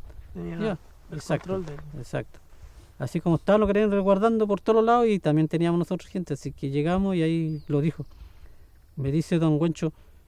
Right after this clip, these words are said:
Speaker 2: "¿Usted no conoce los problemas internos acá, Peña?", me dice, "porque sabe que aquí este hombre de las cincuenta y ocho coma cuatro hectáreas no es legalmente de él.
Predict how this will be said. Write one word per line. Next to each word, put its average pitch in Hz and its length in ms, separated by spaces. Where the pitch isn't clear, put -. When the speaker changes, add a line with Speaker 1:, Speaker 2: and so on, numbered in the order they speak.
Speaker 2:
"¿Usted 170 240
no 214 120
conoce 190 340
los 202 80
problemas 196 540
internos 196 420
acá, 180 720
Peña?", 208 240
me 202 80
dice, 190 240
"porque 143 360
sabe 170 260
que 180 140
aquí 175 260
este 165 220
hombre 160 380
de 147 140
las 160 100
cincuenta 160 460
y 165 80
ocho 175 180
coma 165 200
cuatro 190 260
hectáreas 160 540
no 151 420
es 185 180
legalmente 180 720
de 160 140
él. 254 140